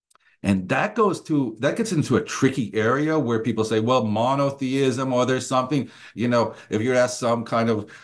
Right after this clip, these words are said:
uh, <laughs> um, Ju-, you know, older guys in the synagogue, let me put it this way, "Well, Jewish genius. It's always Jewish."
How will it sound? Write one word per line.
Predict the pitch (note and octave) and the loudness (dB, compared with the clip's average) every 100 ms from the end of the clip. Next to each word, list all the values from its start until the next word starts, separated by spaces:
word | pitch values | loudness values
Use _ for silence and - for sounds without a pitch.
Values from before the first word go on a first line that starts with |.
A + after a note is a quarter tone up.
| - - | -16 -4
uh, | G2 G2 - _ _ _ | -4 -4 -10 _ _ _
<laughs> | D3 A2+ - - F3+ F3+ - - _ _ _ _ - | 2 2 -2 -8 -6 -6 -8 -14 _ _ _ _ -4
um, | G#2+ G2+ F#2 F#2+ F#2+ - _ | -2 0 0 -4 -8 -14 _
Ju-, | G#2 - - | 0 0 0
you | - C3 A#2+ | -4 -2 0
know, | A2+ | 0
older | - A#2+ A#2 | 0 0 -2
guys | A2 A#2 A#2+ A#2 | -2 0 0 0
in | |
the | A#2 | -2
synagogue, | A2 C3+ A2 G#2+ | 0 -2 2 2
let | A2 | 2
me | A#2 | 0
put | A2+ | 0
it | A2 | -2
this | - | 0
way, | B2+ G#2+ | -2 0
"Well, | F#2 A2+ A2+ | 0 0 -2
Jewish | A2+ B2 A#2+ - | -2 -2 -2 -2
genius. | A2 G#2+ F#2+ - - - - | 0 2 0 -2 -12 -16 -8
It's | - G2 | -6 -2
always | A#2 A#2+ G#2 | 0 0 0
Jewish." | G#2+ | -2